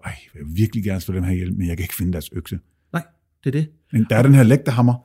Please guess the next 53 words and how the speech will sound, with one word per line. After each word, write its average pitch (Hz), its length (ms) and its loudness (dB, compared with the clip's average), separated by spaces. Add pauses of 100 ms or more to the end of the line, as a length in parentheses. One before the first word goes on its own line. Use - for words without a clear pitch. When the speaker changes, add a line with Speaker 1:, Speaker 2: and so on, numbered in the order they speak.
(380)
Speaker 1:
Den, 143 260 2
men 117 160 4
den, 131 140 2 (140)
den 135 240 2
kan 104 120 -2
jeg 92 60 0
jo 80 60 -4
ikke 101 140 -4
bruge. 98 220 0
Det 107 100 2
er 98 40 2
ikke 101 140 -2
en 90 100 -2
økse. 98 280 -6 (200)
Speaker 2:
Nej, 123 180 -10 (120)
fordi 110 140 -8
Speaker 1:
Ikke? 110 120 0
Speaker 2:
jeg 135 120 0
har 139 240 -4
nok 127 280 -2
læst 123 220 -4
John 110 260 -4
E. 127 100 -4
Douglas. 120 460 -4
Hvis 127 160 -6
man 131 100 0
ikke 170 120 0
har 156 140 2
et 135 160 -2
M 127 80 4
O, 127 100 6
bliver 127 120 0
man 123 80 2
ikke 131 80 -2
taget 113 140 -4
seriøst. - 560 -8
Speaker 1:
Det 123 80 0
er 123 40 4
nemlig 127 260 6
rigtigt. 123 340 -2 (640)
Speaker 2:
Men 143 160 -2
der 135 100 -6
må 127 120 -2
have 120 180 -4
været, 127 180 -2
han - 120 4
må 127 140 2
Speaker 1:
<clears throat> 117 60 -4
Speaker 2:
være 117 160 -6
en - 60 -12
ekstrem 127 720 -6 (640)
Speaker 1:
Vrede. - 160 -4
Speaker 2:
procesmorder. 95 760 -2